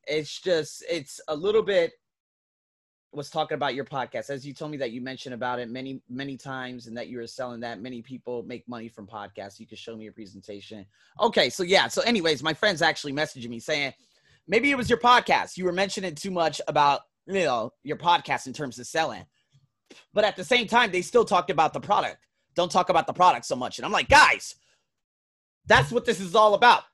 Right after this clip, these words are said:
You're bringing everyone on from around the world to talk about products." So here we go.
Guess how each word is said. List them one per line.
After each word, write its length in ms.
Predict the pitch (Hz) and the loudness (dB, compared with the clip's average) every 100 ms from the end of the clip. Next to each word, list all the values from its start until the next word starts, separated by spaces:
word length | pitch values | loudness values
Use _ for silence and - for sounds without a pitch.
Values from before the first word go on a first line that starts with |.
| _ | _
You're 160 | 185 | -6
bringing 300 | 208 254 220 | -2 0 2
everyone 360 | 220 240 262 247 | 2 2 0 4
on 200 | 220 226 | 6 4
from 120 | 220 | 2
around 280 | 196 208 208 | 4 4 4
the 80 | 190 | 6
world 300 | 220 196 147 | 8 8 4
to 100 | 190 | -2
talk 320 | - 208 196 | 4 4 4
about 260 | 180 165 - | 2 2 4
products." 720 | 208 190 92 - - - - _ _ _ _ | 6 6 2 -10 -12 -12 -16 _ _ _ _
So 440 | - 262 180 - _ _ _ _ _ _ _ _ _ _ _ _ - _ _ | 2 4 4 0 _ _ _ _ _ _ _ _ _ _ _ _ -20 _ _
here 240 | - 233 | -4 -4
we 80 | 185 | -2
go. 300 | 147 101 | -6 -8